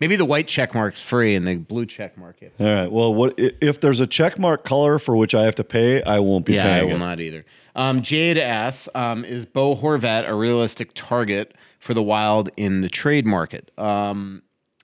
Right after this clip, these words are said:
Speaker 1: he'd be great. <laughs>
Speaker 2: He would be great. And I will, s-,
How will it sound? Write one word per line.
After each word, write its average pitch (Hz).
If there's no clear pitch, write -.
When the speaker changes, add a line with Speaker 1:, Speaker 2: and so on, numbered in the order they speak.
Speaker 1:
he'd 98
be 98
great. 123
<laughs> -
Speaker 2:
He 175
would 185
be 131
great. 113
And 131
I 143
will, 185
s-, -